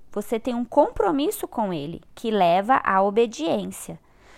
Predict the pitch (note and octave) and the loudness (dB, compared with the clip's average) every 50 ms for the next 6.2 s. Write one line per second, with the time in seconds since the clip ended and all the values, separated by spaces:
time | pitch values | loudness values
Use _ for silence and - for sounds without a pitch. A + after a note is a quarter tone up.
0 | - _ - - - - C4+ A#3+ G#3 G#3 - - A#3+ A#3 A#3 A#3 - A#3+ A3+ - | -20 _ -20 -14 -6 2 4 6 6 6 4 2 2 4 4 2 0 -8 -4 0
1 | A#3+ A3 A3 G#3+ G#3 G3+ F#3+ F#3+ G3+ A#3+ C#4 E4 D#4 - C4 A#3+ F#3+ F3 F#3+ F3+ | 2 2 2 2 0 -2 -2 0 2 2 2 2 4 4 4 4 2 0 -2 -2
2 | F3+ F#3+ G3 G3 F#3+ F#3 F#3 F#3 - - C4+ D4+ D#4 - - G#3 F#3+ F#3+ G#3+ A3+ | -2 -2 0 0 0 0 -2 -2 -2 0 0 0 0 0 2 4 4 4 2 0
3 | - - F#3+ - - A3 G#3 G#3 G3+ G#3+ - - G#3+ F#3 F#3 G3 - - - B3+ | -2 -6 -10 -8 -6 -6 -4 -4 -4 -6 -4 -2 0 0 0 0 -4 -6 -2 -2
4 | C#4 E4+ - - - - A3 F#3+ F#3+ G#3 G#3 G#3+ A3 G#3+ G#3 G3+ F#3+ G#3 G3+ F#3+ | -2 -2 -2 -4 -2 0 2 4 4 2 2 2 0 0 0 0 -2 -2 -4 -4
5 | F#3 F#3 F#3 F3+ F3 F#3+ A3 - - C4 C#4+ D#4 - - A#3+ F#3+ D#3 D#3+ - - | -6 -6 -6 -6 -6 -6 -6 -6 -4 -4 -4 -4 -4 -4 -4 -4 -6 -8 -12 -16
6 | - - - | -18 -18 -18